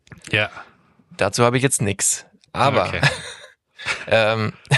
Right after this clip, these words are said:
Speaker 2: <laughs> ich, ähm, hätte gesagt, dass wir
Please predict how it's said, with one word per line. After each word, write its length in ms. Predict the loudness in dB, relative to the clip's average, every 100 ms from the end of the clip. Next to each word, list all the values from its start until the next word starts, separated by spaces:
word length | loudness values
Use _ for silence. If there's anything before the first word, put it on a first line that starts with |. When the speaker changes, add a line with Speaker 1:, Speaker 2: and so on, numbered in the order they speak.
| 2 2 2 -2
Speaker 2:
<laughs> 680 | 0 -8 -8 -12 -12 -12 -6
ich, 260 | -2 -2 2
ähm, 680 | 2 4 2 0 -2 -6 -12 _ -2
hätte 260 | -2 0
gesagt, 760 | -4 0 2 2 -2 -8 -12 -12 _ _ _ -4
dass 260 | -4 -2
wir 580 | 0 4 4 2 -2 -10